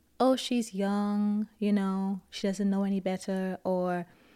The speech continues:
when you reach out to people to help you, they're like, "Oh, it's a young college student, you know, just want some help in their career. I'm happy to help a college student.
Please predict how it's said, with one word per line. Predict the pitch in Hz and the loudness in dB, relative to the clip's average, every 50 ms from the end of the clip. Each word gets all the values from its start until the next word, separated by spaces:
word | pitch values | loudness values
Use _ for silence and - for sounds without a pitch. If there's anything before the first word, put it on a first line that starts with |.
| _ _ _ _ | _ _ _ _
when | - 214 233 | 4 6 6
you | 240 247 | 8 6
reach | 214 185 220 214 - - | 6 2 0 0 0 0
out | 220 214 214 - | 0 0 -2 -2
to | - 208 | -6 -8
people | - - - 214 208 - 220 214 208 | -6 -4 -4 -2 -2 0 0 -2 0
to | - - 202 | 0 -2 -2
help | 180 180 202 202 202 202 - | 0 0 0 0 0 0 0
you, | 233 233 233 | 0 2 2
they're | 208 208 208 208 | 4 2 2 2
like, | 208 202 196 190 190 - - - - - - - | 2 0 0 -2 -2 -4 -8 -20 -20 -6 0 4
"Oh, | 320 339 | 6 6
it's | 339 330 - - | 6 6 4 4
a | 311 294 | 4 4
young | 247 269 277 277 294 | 4 4 2 0 0
college | - - - - 262 262 262 269 262 | -4 -6 -2 0 2 2 2 2 0
student, | - - - 254 254 254 240 240 233 | -2 -2 0 2 4 6 6 6 8
you | 240 | 8
know, | 226 233 233 | 8 6 6
just | 226 240 240 240 - - - - - - - - - _ _ _ _ _ _ - 185 185 202 247 277 254 _ - | 4 2 0 0 0 -6 -12 -18 -20 -20 -20 -20 -20 _ _ _ _ _ _ -12 -12 -10 -12 -14 -18 -18 _ -4
want | 202 185 214 226 240 262 247 | 0 4 6 6 6 6 4
some | - - 240 220 | 2 2 2 2
help | 202 208 214 220 - - | 4 2 2 2 4 6
in | 233 220 | 6 6
their | 220 214 208 | 6 6 4
career. | - - - 214 196 190 196 202 208 - - | 0 -2 -2 0 2 2 4 2 2 2 2
I'm | 208 220 214 | 2 2 2
happy | 180 180 233 254 - 262 240 | 2 0 -2 -2 -2 -2 -4
to | - - | -4 -4
help | 214 170 175 214 214 - - | -6 -4 -4 -4 -4 -4 -6
a | 208 | -10
college | - - - - 202 202 202 196 | -10 -8 -6 -4 -4 -2 -2 -4
student. | - - - 208 196 180 180 180 | -4 -6 -4 -2 -2 -2 -2 -4